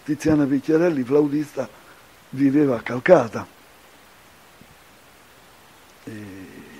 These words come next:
e insomma, e Federico La Terza, e, e, e,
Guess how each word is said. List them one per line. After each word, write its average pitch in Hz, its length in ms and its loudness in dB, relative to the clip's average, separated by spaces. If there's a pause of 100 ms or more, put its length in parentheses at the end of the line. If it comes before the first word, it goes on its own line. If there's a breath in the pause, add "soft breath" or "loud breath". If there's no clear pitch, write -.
(1400 loud breath)
e 131 80 -6
insomma, 110 720 -6 (1040)
e 113 180 -14
Federico 117 440 -6
La 120 100 -6
Terza, 143 680 0 (1200)
e, - 60 -20 (1600)
e, 135 160 -16
e, - 140 -20